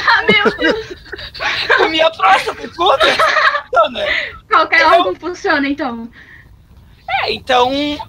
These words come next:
Speaker 2: ela, ela nessa brincadeira acabou denominando o sentimento deles de "eu quero comer seu pâncreas". Achei bonitinho,
Speaker 1: É,
Speaker 2: meio idiota,
Speaker 1: profundo.
Speaker 2: mas achei bonitinho.
Speaker 1: No começo eu achava que seria um filme de comédia, porque eu falei, "Mano, que nome é esse? What the fuck?"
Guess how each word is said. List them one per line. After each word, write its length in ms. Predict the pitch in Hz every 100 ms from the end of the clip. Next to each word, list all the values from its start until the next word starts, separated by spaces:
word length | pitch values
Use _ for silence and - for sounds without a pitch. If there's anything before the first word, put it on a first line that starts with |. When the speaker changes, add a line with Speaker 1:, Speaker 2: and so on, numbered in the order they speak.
| - -
Speaker 2:
ela, 680 | 262 277 285 285 277 269 - - - -
ela 340 | 320 247 247
nessa 260 | 254 262 269
brincadeira 500 | 240 262 269 247 254
acabou 300 | 277 294 233 240 240 - - -
denominando 560 | 233 226 233 233 226
o 40 | 240
sentimento 460 | 254 - 226 233
deles 340 | 233 226 247 247
de 280 | 247 - - - - -
"eu 120 | 277
quero 180 | 294 302
comer 240 | 320 320
seu 120 | 392 403
pâncreas". 480 | 453 427 - 196
Achei 220 | 196 - 240
bonitinho, 640 | 226 269 - 294 285 466 - 349
Speaker 1:
É, 120 | 381
Speaker 2:
meio 180 | 254 214
idiota, 300 | 254 226 311
Speaker 1:
profundo. 280 | 392 240 214 -
Speaker 2:
mas 140 | 247
achei 180 | 277 285
bonitinho. 380 | 285 359 403 - - - - - - - 277
Speaker 1:
No 120 | 294
começo 340 | 381 330 320 370
eu 40 |
achava 260 | 349 339 320
que 140 | 320
seria 260 | 320 320 311
um 60 |
filme 180 | 320 294
de 80 | 277
comédia, 360 | - - 294 262
porque 140 | 285
eu 40 |
falei, 160 | 277 247
"Mano, 280 | 220 247 440
que 180 | - 320
nome 260 | 370 415
é 140 | 605 403
esse? 160 | -
What 140 | 302 302
the 80 | 392
fuck?" 460 | - 523 254 -